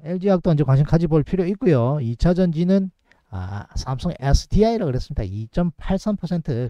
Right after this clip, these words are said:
강하게 랠리합니다. 이런 부분들 동준님 공부 한번 잘해봐요. 아, 강하게 갈 것이다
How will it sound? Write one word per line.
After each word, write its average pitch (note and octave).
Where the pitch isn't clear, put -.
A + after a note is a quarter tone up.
강하게 D3
랠리합니다. D3+
이런 D#3
부분들 D#3
동준님 D#3
공부 B2+
한번 D#3
잘해봐요. D3
아, G2+
강하게 D#3+
갈 C3
것이다 D#3